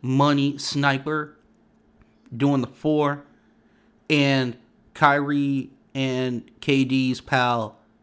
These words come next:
DeAndre Jordan, man in the middle. All right. So Houston in this deal, 'cause what do they get back?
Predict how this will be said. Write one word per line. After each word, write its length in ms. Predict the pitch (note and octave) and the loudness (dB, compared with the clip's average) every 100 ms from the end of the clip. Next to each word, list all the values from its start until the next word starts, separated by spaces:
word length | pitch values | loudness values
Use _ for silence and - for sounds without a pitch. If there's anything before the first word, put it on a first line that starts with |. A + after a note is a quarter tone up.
| A#2 | -4
DeAndre 580 | B2+ C3 B2 B2 B2 A#2 | -2 0 0 0 -2 0
Jordan, 560 | C3 A#2+ G2 A2 G#2+ _ _ _ - | 0 0 -2 -8 -10 _ _ _ -8
man 340 | B2 C3 B2+ | -2 0 0
in 160 | B2 A2+ | -2 -4
the 100 | A#2 | -2
middle. 460 | B2+ C#3 G#2+ F#2+ _ _ _ _ _ _ _ _ _ _ _ - | 0 0 -2 -8 _ _ _ _ _ _ _ _ _ _ _ -4
All 140 | C3+ | 0
right. 240 | C#3 A#2+ - _ _ _ _ - | 2 0 -4 _ _ _ _ -4
So 220 | E3 C#3+ | 2 2
Houston 760 | - A#3+ D4+ - E3 C#3+ C#3 _ | 4 2 2 0 0 0 -6 _
in 140 | D#3 D3 | 0 2
this 180 | C#3 B2+ | 0 -2
deal, 480 | C3+ C3 B2+ C#3+ - - | -2 0 -2 -6 -14 -4
'cause 320 | C3+ B2 A#2+ _ - | -2 -2 -6 _ -6
what 220 | B2+ C3 | -2 -2
do 120 | C3 | -2
they 160 | B2+ D#3+ | -2 -2
get 260 | B2+ G#2 | -2 -6
back? 360 | A#2 A2 C3+ | -6 -8 -10